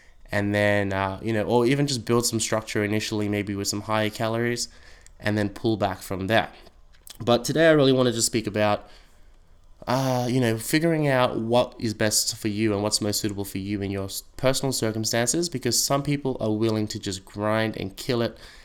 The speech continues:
and get shredded really, really fast, and they can handle that. Other people are looking to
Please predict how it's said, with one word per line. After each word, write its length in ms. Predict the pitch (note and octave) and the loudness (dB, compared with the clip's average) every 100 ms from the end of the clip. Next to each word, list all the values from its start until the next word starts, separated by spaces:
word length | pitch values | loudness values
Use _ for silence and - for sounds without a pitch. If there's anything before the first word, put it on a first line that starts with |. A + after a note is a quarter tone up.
| - - | -12 -4
and 200 | G2+ F#2+ | -2 0
get 180 | G#2+ | 0
shredded 560 | - - A2 A2+ A2 G2+ | -2 -4 0 2 2 0
really, 260 | G#2 G#2+ G#2 | 0 0 0
really 200 | G2 F#2 | -2 -4
fast, 520 | - A#2+ A#2+ A#2+ - | -4 -4 0 -2 -2
and 160 | A2 | -4
they 60 | G#2 | -4
can 160 | G2+ G2+ | -4 -2
handle 280 | G#2+ A2+ A#2+ | 0 0 2
that. 300 | B2+ B2 - - - - - - B2 | 2 2 -4 -20 -20 -20 -20 -4 2
Other 160 | C3+ | 2
people 280 | C3+ C3 B2 | 2 0 0
are 80 | A#2 | 2
looking 480 | A2+ A2+ A#2+ A2 G#2 | 2 0 -2 -2 -2
to 720 | - - A2 G#2 G2+ G2 | -4 0 2 2 0 -6